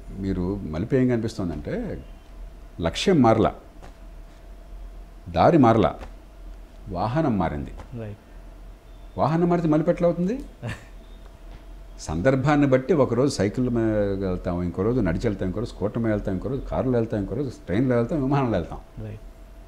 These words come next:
Speaker 1: ఏ, ఏ వాహనం ఉపకరిస్తే ఆ వాహనం వాడుకుంటే ఇవన్నీ వాహనాలు. కానీ నేను నమ్మిన లక్ష్యాలు, నేను చేసిన పనులు, దాని వెనకాల ఉన్నటువంటి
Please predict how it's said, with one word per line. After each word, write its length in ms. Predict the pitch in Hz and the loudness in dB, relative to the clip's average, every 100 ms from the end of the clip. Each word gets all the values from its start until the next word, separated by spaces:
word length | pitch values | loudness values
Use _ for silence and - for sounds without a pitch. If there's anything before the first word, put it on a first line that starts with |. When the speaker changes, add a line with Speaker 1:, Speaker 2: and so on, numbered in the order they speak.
| - - - - - - - - | -14 -14 -16 -16 -16 -16 -14 -2
Speaker 1:
ఏ, 320 | 98 131 127 110 | 2 6 6 4
ఏ 280 | 107 127 123 | 4 4 4
వాహనం 420 | 107 107 123 131 | 2 2 2 2
ఉపకరిస్తే 400 | 117 117 123 165 | 0 -2 -4 0
ఆ 40 | |
వాహనం 300 | 117 110 113 | 2 2 0
వాడుకుంటే 280 | 98 87 90 | -2 -2 -2
ఇవన్నీ 180 | 85 185 | -2 0
వాహనాలు. 460 | 110 90 104 85 64 - - - - - - - - - | 0 0 -2 -6 -8 -16 -18 -18 -18 -20 -20 -20 -14 -2
కానీ 260 | 156 151 | 2 4
నేను 380 | 113 113 95 90 - - - 85 | 4 4 2 -2 -8 -16 -14 -8
నమ్మిన 300 | 80 135 131 | -2 2 2
లక్ష్యాలు, 580 | 85 - 151 131 110 - - - - - - - - - - - | 2 0 4 4 4 -2 -12 -14 -14 -14 -14 -14 -16 -18 -16 -6
నేను 120 | 95 - | -6 -2
చేసిన 280 | 110 123 131 | -2 2 2
పనులు, 460 | - 95 101 98 98 - - - - | 2 2 2 2 -2 -12 -18 -18 -4
దాని 160 | 92 90 | -2 2
వెనకాల 340 | 90 113 139 | 0 4 4
ఉన్నటువంటి 800 | 131 127 120 123 113 113 101 95 | 6 4 4 2 4 4 6 4